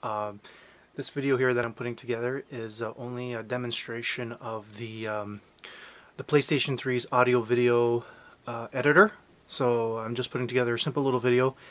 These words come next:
and that is, Gizmo, come here. And that is my cat's amazing, uh, feline ability to hear things, uh, from a distance.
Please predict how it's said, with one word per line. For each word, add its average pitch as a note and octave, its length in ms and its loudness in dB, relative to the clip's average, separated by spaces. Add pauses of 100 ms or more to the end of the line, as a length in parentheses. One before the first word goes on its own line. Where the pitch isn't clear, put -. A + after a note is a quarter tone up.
(300)
and A#2+ 100 -2
that B2+ 180 0
is, C3 380 -2
Gizmo, D#3+ 240 6
come F3+ 120 0
here. D#3 120 0 (1120)
And B2+ 140 -2
that C3 160 2
is C3+ 160 4
my B2+ 160 6
cat's C#3 520 0 (140)
amazing, C3 760 2 (160)
uh, A#2 360 0
feline C3 640 0
ability A#2+ 540 0
to A2+ 100 2
hear C3+ 440 2
things, A2+ 560 -4 (100)
uh, A2 440 -4
from A2 340 -2
a - 20 -4
distance. A2+ 600 -6